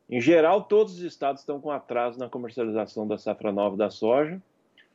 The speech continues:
É uma safra que tende a crescer bastante em área. Estamos olhando uma safra de quarenta milhões e meio a quarenta e um milhões de hectares, frente aos trinta e oito milhões e meio desse ano.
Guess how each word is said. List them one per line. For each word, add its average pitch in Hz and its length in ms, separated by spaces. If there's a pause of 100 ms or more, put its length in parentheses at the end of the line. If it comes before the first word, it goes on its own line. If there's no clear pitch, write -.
(440)
É 127 160
uma 151 160
safra 135 400
que 131 140
tende 131 340
a 113 60
crescer 120 340
bastante 127 680
em 107 160
área. 151 500 (640)
Estamos 135 360
olhando 135 400
uma 123 120
safra 123 440
de 113 100
quarenta 120 400
milhões 117 400
e 104 60
meio 123 480
a 123 120
quarenta 127 440
e 127 40
um 131 80
milhões 123 520
de 104 80
hectares, 135 580
frente 123 300
aos 113 120
trinta 117 260
e - 20
oito 113 260
milhões 107 320
e 101 80
meio 107 320
desse 101 320
ano. 139 400